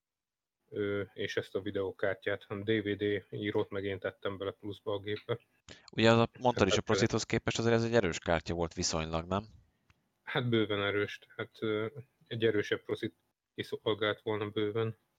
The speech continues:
Speaker 2: Me-, ö, mekkora volt az óréled a procinál?
Speaker 1: Négyszáz megahertz.
Speaker 2: Aha, hát ez akkor
Speaker 1: Tehát
Speaker 2: ezt
Speaker 1: a
Speaker 2: Aha.
Speaker 1: t-, több mint a fele volt talán az M X négy negyvennek, mint a maga a proci,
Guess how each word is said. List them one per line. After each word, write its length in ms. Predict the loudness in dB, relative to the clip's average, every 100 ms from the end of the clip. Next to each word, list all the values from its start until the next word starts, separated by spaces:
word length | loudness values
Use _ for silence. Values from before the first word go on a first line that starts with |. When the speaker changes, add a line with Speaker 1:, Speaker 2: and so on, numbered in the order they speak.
| -20 _
Speaker 2:
Me-, 180 | -2 4
ö, 280 | 6 8 8
mekkora 320 | 4 2 2
volt 220 | 4 2
az 100 | 0
óréled 420 | 0 2 2 0
a 40 | 0
procinál? 680 | 0 0 0 -2 -4 -8 _ _ _ _ _ _ _ _ -4
Speaker 1:
Négyszáz 380 | -4 0 0
megahertz. 640 | 0 -2 -2 -4 -6 -14 -10
Speaker 2:
Aha, 380 | 0 2 2 -2 -6
hát 300 | -4 0 0
ez 120 | 0
akkor 280 | -4 -2 0
Speaker 1:
Tehát 140 | 2
Speaker 2:
ezt 220 | 0 0
Speaker 1:
a 440 | 0 0 0 -2 -6 _ _ _
Speaker 2:
Aha. 300 | -10 -10 -10 -16 _ _ _ _ _ _ _ _ _ _ _ _ _
Speaker 1:
t-, 200 | -10 -10 -10 -12 -2
több 160 | 0
mint 180 | 0 -2
a 60 | 0
fele 200 | 0 4
volt 280 | 4 2
talán 260 | 2 0 0
az 100 | -2
M 140 | -4 -4
X 120 | -4
négy 180 | -4 -2
negyvennek, 520 | -4 -4 -4 -6 -8
mint 280 | -10 -10 -18
a 60 | -20 _ _ _ _ _ _ _ _ _ _ _ _
maga 340 | -6 -6 -6 -10 -14 _
a 120 | -10
proci, 540 | -4 -4 -4 -4 -4